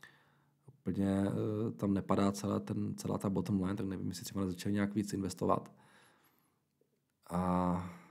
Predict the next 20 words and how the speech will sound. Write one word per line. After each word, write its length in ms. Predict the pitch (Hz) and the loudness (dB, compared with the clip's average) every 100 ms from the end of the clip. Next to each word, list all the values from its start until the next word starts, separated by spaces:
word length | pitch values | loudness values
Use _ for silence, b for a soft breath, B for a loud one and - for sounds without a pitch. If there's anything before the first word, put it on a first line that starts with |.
| B | B
no, 280 | 107 127 139 | 2 4 4
tak 120 | 127 | 2
prodávají 380 | 123 113 107 104 | 2 6 8 6
se 220 | - 107 | 6 2
s 60 | 101 | 2
nějakým 320 | 95 98 101 | 0 2 2
multiplem, 560 | 87 87 - 98 98 | 4 0 0 0 0
že 60 | 95 | -2
jo. 100 | 95 | -2
Ten 160 | 104 107 | 4 6
růst 240 | 113 113 | 6 4
tady 400 | 131 127 120 - - - - - - | 6 8 8 4 -4 -14 -18 -16 -6
není 220 | 95 110 | -2 2
moc 280 | 117 127 - | 2 2 -2
velký, 540 | 92 82 82 80 98 - | 0 2 2 2 0 0
asi 280 | - 101 - - - 98 - - | -2 -6 -6 -12 -8 -6 -6 -10
vzhledem, 260 | - 85 87 - | -10 -8 -8 -8
vzhledem 280 | 98 90 87 | -4 -4 -2
těch 220 | - 98 | -4 -6
pa-, 220 | - - | -6 -14